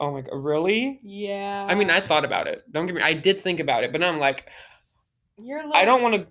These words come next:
Speaker 1: end up in conversion therapy
Speaker 2: You're a little
Speaker 1: accidentally. <laughs>
Speaker 2: You're a little too, you know?
Speaker 1: Yeah, I'm a little too queer.
Speaker 2: Oh my
Speaker 1: Um,
Speaker 2: God, I'm also queer.
Speaker 1: Really?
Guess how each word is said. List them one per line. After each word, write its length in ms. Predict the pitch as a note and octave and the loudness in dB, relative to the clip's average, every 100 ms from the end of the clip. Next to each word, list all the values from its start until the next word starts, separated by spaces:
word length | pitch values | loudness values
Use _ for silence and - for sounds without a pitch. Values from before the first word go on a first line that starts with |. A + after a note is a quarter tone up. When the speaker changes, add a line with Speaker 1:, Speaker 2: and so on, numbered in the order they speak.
| _ - | _ -6
Speaker 1:
end 160 | F#3 | -2
up 140 | F#3 E3 | -2 -4
in 80 | D#3 | -6
conversion 480 | D#3 D3 F3 G#3 | -4 -2 -2 -4
therapy 440 | D3+ C3+ - - - | -4 -4 -6 -6 -8
Speaker 2:
You're 140 | B3+ D#4+ | -6 -4
a 40 | |
little 140 | D4+ | 0
Speaker 1:
accidentally. 840 | C#3+ D4 C#3+ C#3+ D#3+ E3 C3+ C#3+ - - | 0 -2 -2 -2 -2 -2 2 0 0 -6
<laughs> 100 | - | -12
Speaker 2:
You're 180 | C4 C#4+ | -12 -12
a 40 | |
little 200 | C#4 C#4 | -10 -12
too, 400 | C#4 C4 A#3 A3 A3 - - - - _ _ - - - - | -10 -12 -10 -12 -6 -4 -4 -10 -20 _ _ -20 -20 -20 -14
you 60 | G#3+ | -8
know? 280 | G#2+ G#3+ A3 - | -6 -6 -2 0
Speaker 1:
Yeah, 220 | D#3 D#3 D3 | 2 2 2
I'm 120 | E3 | -2
a 80 | D#3+ | -2
little 180 | D#3 | -4
too 180 | D3 C#3+ | -4 -8
queer. 500 | C#3 - C#3+ C3+ C3 - - - - _ _ _ _ | -10 -2 0 0 -4 -12 -18 -20 -20 _ _ _ _
Speaker 2:
Oh 40 | D3 | -8
my 120 | D3 D3+ | -6 -6
Speaker 1:
Um, 60 | |
Speaker 2:
God, 360 | F#3 A3+ A3+ A3 _ G#3+ | -8 -12 -16 -20 _ -18
I'm 200 | B3+ C#4 | -16 -16
also 360 | D4+ - G4+ - | -16 -18 -18 -18
queer. 220 | G#3 F3 _ A3 _ _ _ _ _ _ - - _ | -20 -20 _ _ _ _ _ _ _ _ -20 -20 _
Speaker 1:
Really? 480 | F3 F3 A#3+ C4+ C4 | -10 -2 0 0 -2